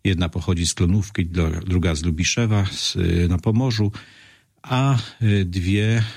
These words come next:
jedna jest w Norymberdze w Niemczech, jedna w Paryżu, w Muzeum Cluny pod Paryżem.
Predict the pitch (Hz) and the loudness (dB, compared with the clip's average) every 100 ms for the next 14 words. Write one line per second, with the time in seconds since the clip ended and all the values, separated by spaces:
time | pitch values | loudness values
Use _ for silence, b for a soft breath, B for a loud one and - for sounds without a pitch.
0 | B 107 101 90 92 87 85 - - 90 | B 0 2 2 2 2 0 0 0 0
1 | 123 117 101 98 95 104 101 - 92 92 | 2 2 2 2 2 0 0 -2 0 0
2 | 87 - 87 - 82 76 80 78 - - | 0 -2 -2 -2 -2 0 -2 -4 -4 -2
3 | 76 71 76 76 78 73 73 73 - 73 | 0 0 -4 -2 -2 -2 -2 -4 -2 -2
4 | 76 - - 78 76 - | -2 -4 -4 -4 -4 -6